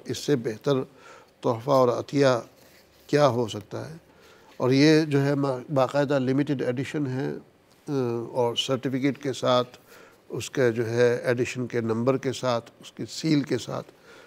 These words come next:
ये, अ, आप तक पहुँचेगा। तो आज इसकी तरफ भी तवज्जो कीजिए इंशाअल्लाह। अ, अल-, अल्लाह सुब्हानहू व तआला, अ, जज़ाए खैर अता फरमाए,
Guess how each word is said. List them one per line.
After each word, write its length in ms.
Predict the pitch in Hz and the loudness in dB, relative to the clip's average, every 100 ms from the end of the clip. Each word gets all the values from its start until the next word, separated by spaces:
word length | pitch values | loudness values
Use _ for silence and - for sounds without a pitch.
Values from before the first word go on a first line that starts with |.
| - - | -20 -6
ये, 220 | 135 131 | 2 2
अ, 640 | 120 - - - 127 135 - | 2 -4 -16 -10 -6 -6 -2
आप 180 | 120 - | -2 0
तक 120 | 139 - | -4 -4
पहुँचेगा। 420 | 110 98 113 110 - _ _ - - - - - - - - _ _ - _ _ | -6 -6 -6 -8 -14 _ _ -20 -14 -14 -14 -20 -20 -20 -20 _ _ -20 _ _
तो 300 | 127 127 123 - | -2 -2 -4 0
आज 320 | 127 131 123 - - | 4 4 2 -12 -10
इसकी 240 | 123 - | -8 -6
तरफ 240 | 120 123 127 | -6 -4 -4
भी 120 | 127 | -4
तवज्जो 400 | 127 127 120 127 | -2 -4 -2 -6
कीजिए 380 | 123 127 123 120 | -4 -2 -2 -4
इंशाअल्लाह। 500 | 120 - 127 117 120 _ - - - _ _ | -6 -8 -8 -8 -10 _ -20 -20 -20 _ _
अ, 300 | - 110 110 - _ - 151 - _ _ _ _ _ _ _ _ _ - | -10 -6 -6 -10 _ -14 -14 -14 _ _ _ _ _ _ _ _ _ -6
अल-, 120 | 120 - _ _ _ _ _ - | -6 -6 _ _ _ _ _ -8
अल्लाह 280 | 123 117 113 | -4 -2 -4
सुब्हानहू 300 | 123 113 117 | -6 -8 -6
व 40 | |
तआला, 220 | 123 120 | -4 -4
अ, 120 | 117 - - 120 110 147 127 | -4 -8 -10 -8 -8 -10 -12
जज़ाए 320 | 120 110 113 | -8 -4 -4
खैर 160 | 101 123 | -4 -10
अता 200 | - 117 | -8 -8
फरमाए, 420 | 123 113 113 | -8 -6 -6